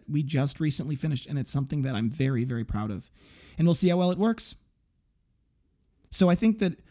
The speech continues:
for all of you out there who get feedback one way or another, take it for what it's worth,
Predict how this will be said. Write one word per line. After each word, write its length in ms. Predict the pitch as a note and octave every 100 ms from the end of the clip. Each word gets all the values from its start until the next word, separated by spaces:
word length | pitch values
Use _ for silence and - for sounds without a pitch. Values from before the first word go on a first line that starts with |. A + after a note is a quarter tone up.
| -
for 160 | -
all 200 | G3+ A#3+
of 60 | B3
you 140 | G#3
out 180 | F3+ E3+
there 200 | E3 D#3+
who 440 | C#3 D#3 D3 D3 - _ _ _ _ _ _ -
get 160 | F3 -
feedback 500 | F#3+ F3 D3 C3+ -
one 220 | C#3+ D3
way 140 | D3
or 100 | C#3+
another, 360 | C3+ A#2 A#2 C#3 _ _ _ _ _ _ _ _ _ _ _ - - _ _ _ _ _ _
take 180 | G3+ G#3+
it 80 | A3+
for 100 | G#3
what 140 | G3
it's 120 | F3+ -
worth, 320 | G#2+ -